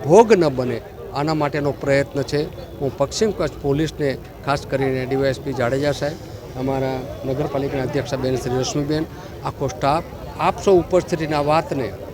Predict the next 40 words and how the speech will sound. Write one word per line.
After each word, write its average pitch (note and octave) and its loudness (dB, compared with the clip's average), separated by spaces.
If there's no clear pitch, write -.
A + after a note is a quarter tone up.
વ્યાજબી F#3 8
રીતે E3 6
માત્ર E3+ 0
ને G3+ 2
માત્ર G3 2
એક F3+ -2
પ્રસંગ B3+ 6
ન F#3+ 8
રહે, A#2 2
કારણ A#3+ -2
કે B3 4
આ A#3+ 6
મિશન C4 8
ચાલવું D#3+ 2
જોઈએ, D#3+ 0
આ F#3+ 2
એક, A3+ -2
અ, A3+ 0
અભિયાન G#3+ 8
ચાલવું D#3 4
જોઈએ A#2+ 0
અને G#3+ 4
મોટું G3 8
કામ F#3 4
છે B2 -8
કે D#3 -4
જે E3 6
રીતે G#3 2
ભારત E3 0
યુવા E3+ 6
દેશ F3+ 8
ગણાય D3+ 2
છે D3+ -2
અને D3+ 0
યુવા, A3+ 4
બે A3 12
વસ્તુ A#3 4
છે G3 2
કે E3 0
ભારત F#3+ 2